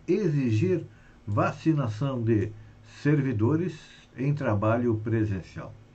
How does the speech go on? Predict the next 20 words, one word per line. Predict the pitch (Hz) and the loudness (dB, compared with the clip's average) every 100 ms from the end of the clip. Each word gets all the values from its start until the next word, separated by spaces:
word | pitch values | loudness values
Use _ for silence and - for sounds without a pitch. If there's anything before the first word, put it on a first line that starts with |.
| - - - - - | -20 -20 -20 -20 -10
O | 113 | -2
Ministério | 151 165 196 196 | 0 0 -2 -2
Público | - 196 196 | -2 -4 -4
de | 170 | -4
Santa | - 185 175 | -4 -4 -4
Catarina | 170 160 143 214 180 | -4 -2 -2 -2 -4
vai | 120 90 | -2 -2
exigir | 95 101 123 107 156 104 - - - - - | -2 -2 0 2 2 -2 -10 -20 -20 -20 -2
dos | 117 107 | 0 2
servidores | 139 120 113 120 165 131 | 0 2 2 2 2 0
a | |
vacinação | 123 131 147 143 110 135 113 | -2 -4 -4 -4 -4 -6 -4
contra | 127 147 143 | -2 -2 -2
a | |
covid | 110 113 107 107 | -2 0 0 0
dezenove | 104 135 135 147 160 | -2 -2 -2 0 0
para | 156 | 0
o | 156 | -2
trabalho | 151 143 147 139 | -4 -2 -2 -2
presencial. | 151 139 139 107 92 76 | -2 -2 -2 -4 -4 -6